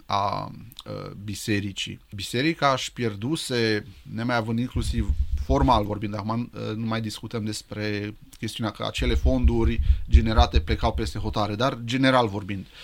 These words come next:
uh, a dus biserica într-o zonă de subordonare și de dependență financiară față de stat.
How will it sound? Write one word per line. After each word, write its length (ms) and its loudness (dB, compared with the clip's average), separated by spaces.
uh, 680 2
a 140 -2
dus 240 -2
biserica 540 -2
într-o 280 -2
zonă 460 0
de 180 -4
subordonare 800 0
și 100 -4
de 100 2
dependență 1160 0
financiară 540 0
față 440 -4
de 540 -4
stat. 480 -6